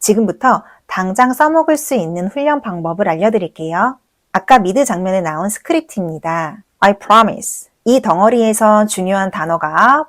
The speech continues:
promise, 약속하다죠. 영어에선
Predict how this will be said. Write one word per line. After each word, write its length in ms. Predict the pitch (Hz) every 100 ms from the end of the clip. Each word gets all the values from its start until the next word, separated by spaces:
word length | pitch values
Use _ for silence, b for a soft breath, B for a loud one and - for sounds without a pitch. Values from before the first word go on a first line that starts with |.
| -
promise, 540 | 285 233 160 - - - _ -
약속하다죠. 1040 | 170 - - 233 180 165 170 190 160 214 -
영어에선 720 | 196 208 262 180 165 185 180